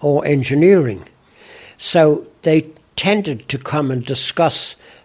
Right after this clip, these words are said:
the engineering end of the facades or windows with, uh,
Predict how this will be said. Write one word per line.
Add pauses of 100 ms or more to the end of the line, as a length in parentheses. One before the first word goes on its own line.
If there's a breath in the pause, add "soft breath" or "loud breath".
the
engineering
end
of
the (400)
facades
or
windows (400 loud breath)
with, (340 soft breath)
uh,